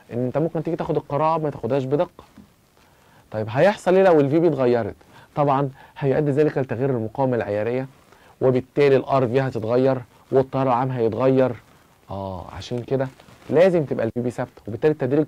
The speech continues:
كله هيتغير. طيب كلام جميل جدًا. طب لو ما كانش في مقاومة عيارية موجودة في الجهاز عندنا، كان إيه اللي هيحصل؟ طبعًا يا جماعة كان الجلفانوميتر، طبعًا المقاومة العيارية اللي هي ال ار سي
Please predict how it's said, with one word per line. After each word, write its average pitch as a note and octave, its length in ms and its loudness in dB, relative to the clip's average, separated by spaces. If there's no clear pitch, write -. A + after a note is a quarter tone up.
كله C#3+ 260 4
هيتغير. E2+ 440 -6
طيب A#2+ 220 2
كلام C#3+ 320 2
جميل B2 240 0
جدًا. - 260 -8
طب C#3+ 120 2
لو C#3+ 120 6
ما D3 60 2
كانش A3 260 -2
في G#3+ 120 -2
مقاومة G3 360 2
عيارية D3+ 360 2
موجودة D#3 340 2
في - 80 -6
الجهاز B2+ 340 -2
عندنا، G2+ 380 -6
كان C#3 140 -2
إيه F3+ 80 0
اللي F3+ 140 4
هيحصل؟ C#3 380 -4
طبعًا E3 280 2
يا C3 60 2
جماعة D3 400 -2
كان C#3+ 400 0
الجلفانوميتر، C3 840 0
طبعًا C3 240 -2
المقاومة C3 320 0
العيارية A2 420 2
اللي A#2+ 100 2
هي B2+ 40 0
ال B2 60 -2
ار B2 180 -4
سي A#2 340 -8